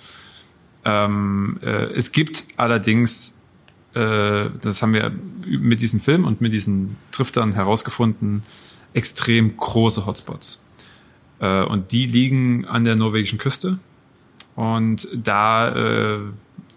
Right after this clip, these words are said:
gibt es Hotspots, die, die man so auf jeden Fall,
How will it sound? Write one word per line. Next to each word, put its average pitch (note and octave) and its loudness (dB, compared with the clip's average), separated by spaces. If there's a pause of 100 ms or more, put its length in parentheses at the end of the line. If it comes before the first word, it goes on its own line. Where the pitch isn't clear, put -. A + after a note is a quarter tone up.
(640)
gibt - -8
es - -2
Hotspots, G#2+ -2
die, G#2 0 (300)
die A#2 4
man G#2 2
so G#2+ 2
auf A#2+ 0
jeden A2+ 2
Fall, G2+ 0